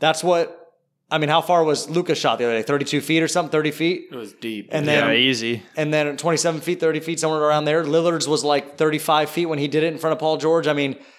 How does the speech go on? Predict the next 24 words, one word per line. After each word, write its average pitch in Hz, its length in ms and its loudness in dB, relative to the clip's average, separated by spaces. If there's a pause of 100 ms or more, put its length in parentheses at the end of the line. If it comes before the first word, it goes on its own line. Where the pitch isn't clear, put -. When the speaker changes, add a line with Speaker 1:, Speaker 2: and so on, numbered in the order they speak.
(220)
Speaker 1:
that's 180 200 2
what 202 120 2
it 180 60 2
is. 196 160 4
They 156 100 2
feel 180 180 2
like 175 160 4
there's 147 180 0
more, 156 520 2 (200)
it 139 140 -6
seems 175 220 -2
like 170 180 2
it's 160 120 -4
not 170 160 2
as 151 60 -2
exciting 156 380 0
to 139 60 -2
go 143 240 2
in 143 120 0
and 123 240 -6 (380)
hit 185 160 0
a 160 60 2
floater 165 600 2
with 143 220 0